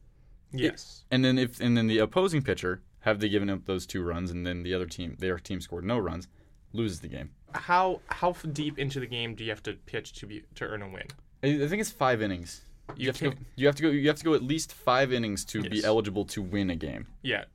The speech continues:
Speaker 1: a win cannot be awarded to any pitcher who was taken out of the game before the end of the fifth inning.
Speaker 2: Yes.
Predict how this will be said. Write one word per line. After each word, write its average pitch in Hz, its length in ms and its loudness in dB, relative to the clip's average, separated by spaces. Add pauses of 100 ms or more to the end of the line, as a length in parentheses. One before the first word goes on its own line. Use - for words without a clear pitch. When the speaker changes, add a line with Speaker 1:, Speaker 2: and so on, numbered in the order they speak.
Speaker 1:
a 135 80 -2
win 151 200 0
cannot 143 240 -2
be 139 60 -4
awarded 120 320 -2
to - 100 -10
any 117 160 -6
pitcher 117 340 -6
who 113 160 -6
was 110 180 -6
taken 117 300 -8
out 107 100 0
of 104 80 -2
the 104 60 -10
game 104 220 -4
before 107 320 -6
the 107 120 -8
end 104 100 -8
of 101 80 -8
the 101 60 -10
fifth 98 220 -6
inning. - 200 -14 (320)
Speaker 2:
Yes. - 340 -4